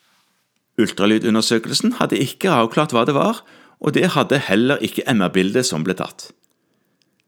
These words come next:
Siden ingen kunne si noe sikkert, besluttet spesialistene på det lokale sykehuset å ta en vevsprøve av kulen, selv om den lå litt vanskelig til. Under denne prosedyren,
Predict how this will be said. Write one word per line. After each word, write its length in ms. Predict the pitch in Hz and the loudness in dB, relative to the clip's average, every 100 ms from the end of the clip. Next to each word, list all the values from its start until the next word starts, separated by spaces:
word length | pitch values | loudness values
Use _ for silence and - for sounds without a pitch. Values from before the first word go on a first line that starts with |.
| _ _ - | _ _ -6
Siden 320 | - 127 175 | -2 0 2
ingen 160 | 127 117 | 2 2
kunne 240 | 160 165 | 0 -2
si 240 | 175 - 131 | 0 0 0
noe 160 | 127 120 | 0 0
sikkert, 540 | - - 76 - - - | -2 -4 -6 -6 -10 -12
besluttet 480 | - 135 139 139 135 | -4 -2 -2 -2 -4
spesialistene 680 | - - 127 87 - - 165 | -4 -2 0 0 -2 -2 -2
på 80 | 175 | 0
det 140 | 120 120 | 0 0
lokale 400 | 123 - 113 123 | -2 -2 -2 0
sykehuset 640 | 110 87 90 90 - 285 - - - | -2 -2 -2 0 -2 -4 -6 -18 -8
å 160 | - | -4
ta 160 | 135 139 | 0 0
en 80 | 101 | 0
vevsprøve 640 | 82 82 - - 135 165 | 0 -2 -4 -2 0 2
av 160 | 180 156 | 0 -2
kulen, 400 | 90 76 78 - - _ | -2 -2 -2 -6 -14 _
selv 400 | - 131 139 131 | -2 0 0 0
om 160 | 165 170 | 0 0
den 160 | 165 120 | 0 2
lå 140 | 101 117 | 2 2
litt 240 | 107 - | -2 -4
vanskelig 440 | 95 73 - 82 - | -6 -6 -6 -8 -10
til. 160 | - - _ _ _ _ _ _ _ _ _ _ _ _ - | -16 -18 _ _ _ _ _ _ _ _ _ _ _ _ 0
Under 160 | 147 | 2
denne 240 | 190 143 143 143 | 4 2 0 -2
prosedyren, 640 | 120 135 107 64 64 | -2 0 0 -2 -4